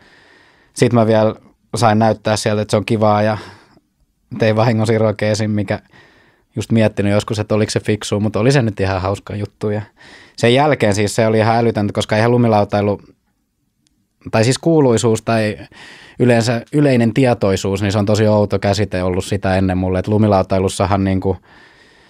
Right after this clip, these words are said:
sisällä, jos niinku, sama kuin skeittaamisessa tai missä vaan genressä, että jos sut siinä s-,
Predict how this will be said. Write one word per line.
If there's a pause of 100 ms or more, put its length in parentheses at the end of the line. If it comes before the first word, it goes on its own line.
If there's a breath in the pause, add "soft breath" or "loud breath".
(760 soft breath)
sisällä,
jos
niinku,
sama
kuin
skeittaamisessa
tai
missä
vaan (180)
genressä,
että
jos
sut
siinä
s-,